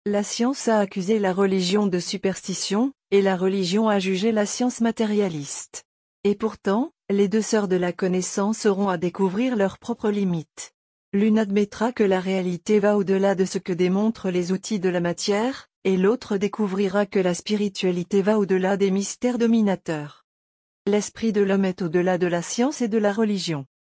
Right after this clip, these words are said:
Deux est force créative, et les deux sœurs de la connaissance involutive seront, au cours de l'évolution, amenées à une transformation intégrale de leur doctrine.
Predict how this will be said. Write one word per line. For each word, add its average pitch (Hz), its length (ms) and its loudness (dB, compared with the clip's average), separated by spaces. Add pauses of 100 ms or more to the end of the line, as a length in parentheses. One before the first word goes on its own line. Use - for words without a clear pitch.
(160)
Deux 233 180 2
est 220 100 4
force 208 400 -2
créative, 196 720 -6 (200)
et 196 80 2
les 185 160 2
deux 190 160 2
sœurs 202 280 0
de 185 100 0
la 175 140 0
connaissance 190 640 0
involutive 185 680 -2
seront, 208 460 0 (180)
au 190 120 0
cours 214 320 -2
de 185 80 2
l'évolution, 180 760 -2 (180)
amenées 208 360 2
à 202 60 0
une 185 180 2
transformation 208 920 0
intégrale 202 640 0
de 220 80 4
leur 214 220 2
doctrine. 156 640 -4